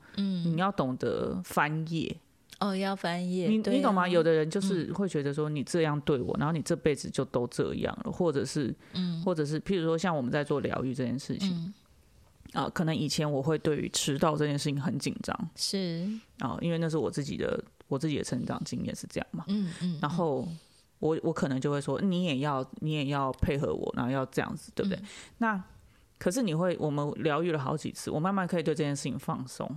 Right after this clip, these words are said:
Speaker 1: 是。
Speaker 2: 那他这个东西就会过去，就会翻页，你就不会说，
Speaker 1: 对。
Speaker 2: “哎，快点，快点！”你就跟，然后或者是，
Speaker 1: 还在跟着紧张。
Speaker 2: 对，或者是说我讲什么时候，你就会很 over 的紧张，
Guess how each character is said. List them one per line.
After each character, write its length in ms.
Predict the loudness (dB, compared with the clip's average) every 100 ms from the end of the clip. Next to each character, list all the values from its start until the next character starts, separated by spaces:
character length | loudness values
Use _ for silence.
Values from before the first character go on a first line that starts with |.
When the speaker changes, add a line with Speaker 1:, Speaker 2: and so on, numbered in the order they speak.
| -10 -18 -8
Speaker 1:
是。 440 | -4 -2 -2 -4 -2
Speaker 2:
那 180 | 0 2
他 180 | 0
这 120 | 2 2
个 80 |
东 100 | 2
西 60 | 0
就 80 | 2
会 80 | 0
过 260 | 0 0
去， 140 | 0 0
就 100 | 2
会 120 | 2
翻 280 | 2 0 0
页， 200 | -2 -2
你 100 | 0
就 100 | 2
不 160 | 2 2
会 80 | 2
说， 220 | 0 -2
Speaker 1:
对。 60 | -4 -18 -20 -20 -20 -8 -2
Speaker 2:
“哎， 40 |
快 160 | 0 0
点， 120 | 0
快 140 | 0
点！” 160 | 0 0
你 60 | 2
就 160 | 2
跟， 320 | 4 2 2
然 100 | 0
后 60 | 2 2
或 100 | 2
者 20 |
是， 20 |
Speaker 1:
还 0 |
在 60 | 2
跟 100 | 0 0
着 60 |
紧 280 | -2 -6 -6
张。 240 | -4 -2
Speaker 2:
对， 100 | 2
或 160 | 4 4
者 120 | 4
是 120 | 2
说 460 | 0 0 0 0 -4 -10 _ _
我 160 | -2 0
讲 220 | 0 0
什 120 | 0
么 100 | -2
时 80 | -2
候， 60 |
你 100 | -4
就 160 | -2 0
会 300 | 0 -2 -4 -10 -14
很 260 | -6 -6 -4
over 300 | -2 0 0
的 120 | -2
紧 200 | -4 -6 -8
张， 160 | -8